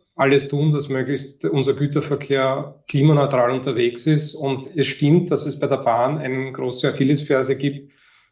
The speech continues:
Das ist der Lärm. Und, äh, wir sind uns dessen auch bewusst. Und es passiert auch sehr viel, wo wir unseren Anrainern und unseren Nachbarn helfen wollen. Es gibt hier auch auf europäischer Ebene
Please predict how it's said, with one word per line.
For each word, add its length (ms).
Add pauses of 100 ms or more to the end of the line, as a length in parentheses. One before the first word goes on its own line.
Das 100
ist 160
der 80
Lärm. 540
Und, 360
äh, 40
wir 340
sind 220
uns 100
dessen 320
auch 160
bewusst. 460
Und 80
es 120
passiert 380
auch 80
sehr 220
viel, 480 (260)
wo 180
wir 120
unseren 340
Anrainern 560
und 140
unseren 420
Nachbarn 400
helfen 460
wollen. 260
Es 140
gibt 180
hier 180
auch 220
auf 160
europäischer 640
Ebene 480